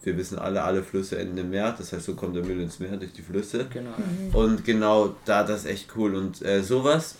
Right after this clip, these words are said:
Speaker 1: weil, gut, das große Geld machst du damit nicht.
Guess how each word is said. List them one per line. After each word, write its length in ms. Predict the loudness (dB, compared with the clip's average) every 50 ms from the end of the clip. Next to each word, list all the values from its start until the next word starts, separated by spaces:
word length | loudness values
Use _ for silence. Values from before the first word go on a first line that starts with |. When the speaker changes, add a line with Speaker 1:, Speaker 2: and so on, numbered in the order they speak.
| -18 -16 -6
Speaker 1:
weil, 400 | 0 4 6 6 6 4 2 -2 -6 -18 -20 -20 _ _ -20 -20 -20 -20 _ _ -10 -4
gut, 240 | -2 -2 -2 0 -2
das 180 | -2 -2 -2
große 380 | 0 4 6 6 6 6 4 2
Geld 300 | 4 6 6 6 4 4
machst 340 | 2 2 2 2 0 -2 -4
du 40 | -2
damit 320 | 0 0 0 0 -2 -2 -2
nicht. 400 | 0 0 0 0 -2 -6 -12